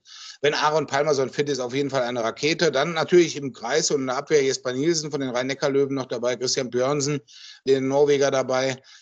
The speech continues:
Sie haben eine wirklich schöne, interessante Mannschaft. Lukas Sandel, der Schwede, haben dann eigentlich sehr gute Torhüter.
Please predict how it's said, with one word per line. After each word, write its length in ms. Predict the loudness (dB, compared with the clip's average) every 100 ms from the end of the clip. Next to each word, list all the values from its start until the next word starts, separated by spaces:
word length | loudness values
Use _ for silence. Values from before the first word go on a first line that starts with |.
| -8
Sie 160 | -6
haben 180 | -4 -4
eine 220 | -2 2
wirklich 260 | 2 0 -4
schöne, 400 | 2 4 6 4
interessante 720 | -2 -4 -4 -2 -2 -2 -4
Mannschaft. 460 | -4 -4 -2 -4 -2
Lukas 300 | 0 0 2
Sandel, 500 | 0 0 0 0 -2
der 100 | -4
Schwede, 420 | -2 -2 2 0
haben 140 | 0
dann 300 | -4 -4 -6
eigentlich 400 | -4 -2 0 -2
sehr 200 | 0 0
gute 300 | 2 0 0
Torhüter. 520 | 2 4 4 2 -2